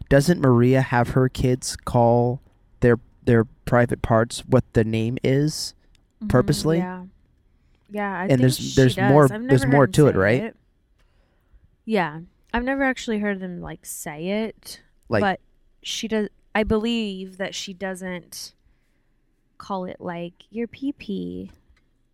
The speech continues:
Speaker 2: or your, you know, woohoo or anything like that. I don't believe she does that.
Speaker 1: True, but she'll
Speaker 2: Um,
Speaker 1: say butt, right? Not, like, anus or gluteus maximus.
Speaker 2: No, she says butt, or I think maybe even bottom for that.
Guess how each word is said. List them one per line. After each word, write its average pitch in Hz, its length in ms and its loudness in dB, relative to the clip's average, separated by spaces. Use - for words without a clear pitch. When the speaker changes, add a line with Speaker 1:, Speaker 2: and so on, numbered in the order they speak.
Speaker 2:
or 208 80 -20
your, 208 380 -18
you 202 200 -20
know, 185 240 -18
woohoo 202 420 -10
or 175 120 -10
anything 175 380 -12
like 160 220 -14
that. - 240 -18
I 196 100 -2
don't 226 180 -6
believe 190 300 -14
she - 140 -18
does 143 280 -12
that. 139 220 -14
Speaker 1:
True, 104 300 2
but 113 200 0
she'll 135 140 4
Speaker 2:
Um, 127 40 2
Speaker 1:
say 113 240 -2
butt, 104 360 -2
right? 92 280 -2
Not, 104 200 -4
like, 85 240 -6
anus 101 440 -4
or 95 80 0
gluteus 95 440 -2
maximus. 87 720 -6
Speaker 2:
No, 113 60 -20
she - 200 -16
says 226 260 -14
butt, 185 400 -16
or 196 240 -6
I 190 80 -8
think 240 220 -14
maybe 185 280 -2
even 170 260 -8
bottom 156 560 -4
for 160 200 -14
that. 156 300 -6